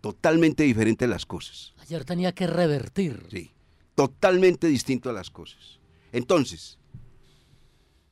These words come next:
Speaker 1: frase de nuestros abuelos, si a uno le anuncian que se le van a meter los ladrones a la casa, uno está preparado.
Speaker 2: Ujú.
Speaker 1: ¿Qué espera uno?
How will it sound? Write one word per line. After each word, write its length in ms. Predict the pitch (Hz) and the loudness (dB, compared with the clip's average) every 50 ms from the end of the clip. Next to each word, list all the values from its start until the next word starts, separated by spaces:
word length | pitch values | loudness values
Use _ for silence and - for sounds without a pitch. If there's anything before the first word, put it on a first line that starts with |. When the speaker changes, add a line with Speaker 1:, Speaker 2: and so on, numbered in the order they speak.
| _ _ _ _ | _ _ _ _
Speaker 1:
frase 380 | - - 139 147 156 127 180 175 | -6 -4 -2 0 0 2 2 2
de 60 | 165 | 2
nuestros 320 | 151 135 - - 131 117 123 | 2 0 0 -2 -2 -2 0
abuelos, 560 | 117 127 156 165 156 120 - - - - - - - - - _ _ _ _ - | 0 2 0 0 -2 -4 -10 -12 -16 -18 -18 -20 -20 -20 -20 _ _ _ _ -14
si 160 | - - 127 | -8 -4 0
a 80 | 113 | 0
uno 220 | 120 147 160 175 175 | 2 4 4 4 4
le 120 | 165 156 | 2 2
anuncian 380 | 135 135 143 135 107 120 120 98 | 2 4 2 2 2 -2 -4 -6
que 120 | - 117 | -6 -8
se 100 | 98 117 | -6 -4
le 80 | 107 110 | -4 -2
van 140 | 123 147 160 | -2 -2 -2
a 60 | 160 | -2
meter 280 | 160 - - 131 123 | -4 -4 -2 -2 -2
los 120 | 117 110 110 | -2 -2 -2
ladrones 400 | 107 107 117 123 135 156 151 151 | -2 -2 -2 -4 -4 -4 -6 -6
a 60 | 165 | -6
la 140 | 160 165 - | -6 -8 -8
casa, 240 | - 165 165 170 151 | -8 -10 -8 -6 -6
uno 100 | 123 104 | -6 -6
está 180 | - - 98 - | -6 -8 -8 -6
preparado. 500 | 101 92 - 85 85 120 147 160 139 147 | -8 -8 -8 -8 -8 -8 -8 -10 -12 -14
Speaker 2:
Ujú. 320 | 139 120 - 135 151 151 _ - - - - - - - _ _ _ _ _ _ _ _ _ _ _ _ _ _ _ _ _ _ _ _ _ _ _ | -16 -18 -18 -18 -20 -20 _ -18 -18 -18 -18 -18 -20 -20 _ _ _ _ _ _ _ _ _ _ _ _ _ _ _ _ _ _ _ _ _ _ _
Speaker 1:
¿Qué 100 | - 131 | -4 -4
espera 340 | 139 - - 185 180 175 175 | -4 -2 0 0 2 4 6
uno? 340 | 180 175 131 95 - - | 6 4 4 2 -2 -8